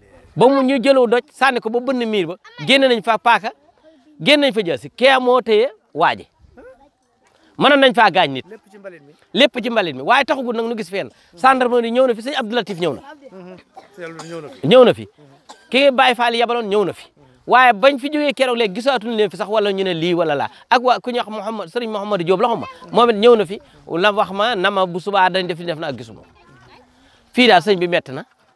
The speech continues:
Speaker 2: Léegi amu leen courant boor yi.
Speaker 1: Amuñu. Waaye mi ngi nii kay. Comme daal dafa mel ne li ma waxoon ci suba rek, daa mel ne daal danoo bokk Serigne Touba ne ko aflantu nafsi, ñin fi nekkal te yaakaar leen, def na ñooy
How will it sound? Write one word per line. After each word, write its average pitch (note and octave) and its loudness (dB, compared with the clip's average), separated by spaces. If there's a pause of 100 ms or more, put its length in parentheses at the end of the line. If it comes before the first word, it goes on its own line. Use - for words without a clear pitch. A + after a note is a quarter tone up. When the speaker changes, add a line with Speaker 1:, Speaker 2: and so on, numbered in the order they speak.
(380)
Speaker 2:
Léegi D3 -12
amu E3 -12
leen E3 -12
courant C3+ -14
boor B2 -18
yi. A2+ -20 (180)
Speaker 1:
Amuñu. A#2+ -4 (160)
Waaye G3 -2
mi G#3 0
ngi B3 0
nii A3+ -2
kay. F3+ 0 (440)
Comme C4+ 2
daal C#4 2
dafa B3+ -2
mel G#3+ -2
ne F#3+ -2
li G#3 -6
ma A#3+ -6
waxoon G3+ -6
ci F3+ -14
suba G3 -2
rek, F#3 -6
daa A3 2
mel A3 -6
ne G#3 -4
daal F#3 2 (400)
danoo G#3+ -4
bokk G3 -6
Serigne F#3+ -4
Touba F3+ 2
ne F3+ -6
ko G#3 -4
aflantu F#3 -6
nafsi, F3 -6
ñin G3+ 0
fi A3 0
nekkal G3+ -4
te F#3+ -6
yaakaar G3+ 0
leen, E3+ -6 (300)
def G#3+ -2
na A3 -6
ñooy G#3+ -4